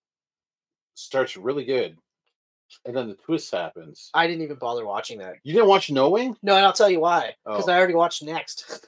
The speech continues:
Speaker 1: <laughs>
Speaker 2: I was like, "I'm not doing this fucking shit again. I'm not doing this fucking shit again. Fuck this. I am done. That is it. That is it."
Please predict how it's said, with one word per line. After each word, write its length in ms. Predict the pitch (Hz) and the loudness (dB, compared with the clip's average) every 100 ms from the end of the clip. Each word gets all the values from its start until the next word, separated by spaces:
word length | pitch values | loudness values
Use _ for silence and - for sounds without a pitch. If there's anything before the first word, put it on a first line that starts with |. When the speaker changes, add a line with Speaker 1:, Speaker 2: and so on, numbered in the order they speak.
| _ | _
Speaker 1:
<laughs> 180 | _ _ | _ _
Speaker 2:
I 360 | 180 - 185 208 | -4 0 8 8
was 100 | 214 | 10
like, 140 | 226 | 8
"I'm 140 | 240 285 | 8 8
not 180 | 320 | 6
doing 200 | 320 339 359 | 8 6 6
this 180 | - | -2
fucking 300 | 277 277 277 | 6 6 6
shit 280 | 233 - 277 | -4 0 0
again. 380 | 262 190 190 151 _ _ | 0 0 -2 -4 _ _
I'm 140 | 196 214 | -2 4
not 300 | 254 285 285 | 6 6 4
doing 220 | 294 285 | -2 -2
this 160 | 269 - | -2 0
fucking 320 | 240 233 220 | 0 0 -4
shit 200 | - 214 | -6 -4
again. 180 | 196 156 _ _ _ - | -4 -8 _ _ _ 8
Fuck 200 | 277 - - | 8 8 2
this. 360 | 202 - - _ - | 2 0 -12 _ 0
I 120 | 196 208 | 4 4
am 240 | 208 175 | 2 -10
done. 380 | - 254 247 190 _ _ _ | 0 4 4 0 _ _ _
That 160 | 214 233 | 0 0
is 220 | 226 - - | 0 -4 2
it. 280 | 285 262 - _ _ _ _ _ _ _ _ _ _ | 2 2 -4 _ _ _ _ _ _ _ _ _ _
That 140 | 185 208 | -8 -6
is 200 | 202 - | -6 -6
it." 460 | - 330 - - | 2 4 4 -4